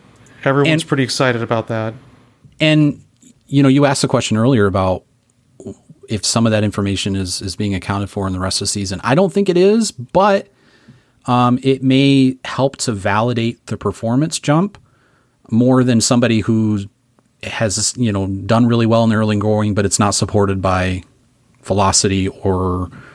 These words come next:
Speaker 2: peripherals or some of those other Statcast-driven metrics. Um,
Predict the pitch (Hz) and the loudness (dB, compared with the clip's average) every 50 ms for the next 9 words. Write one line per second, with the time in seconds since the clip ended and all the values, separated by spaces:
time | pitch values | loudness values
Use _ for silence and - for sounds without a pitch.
0 | - _ _ _ - - 104 101 101 98 - - 98 95 95 92 92 87 - - | -20 _ _ _ -4 0 2 2 2 2 0 0 0 0 0 0 -2 -4 -2 -2
1 | 104 95 90 90 - - 104 101 98 98 92 92 95 90 92 92 92 - - - | -2 0 0 0 -2 -2 0 0 -2 0 0 0 0 0 0 -2 -2 -2 -2 -2
2 | 107 98 92 - - 95 92 - - - - - 101 92 95 92 87 98 107 107 | 0 -2 -2 -2 -4 -4 -2 -2 -2 -2 -2 -2 -4 -4 -4 -6 -6 -6 -4 -4
3 | 104 92 92 - 95 90 - - - - - - 110 101 98 95 92 87 85 | -4 -4 -4 -6 -8 -8 -6 -6 -6 -4 -4 -2 -2 -2 0 0 -2 -2 -4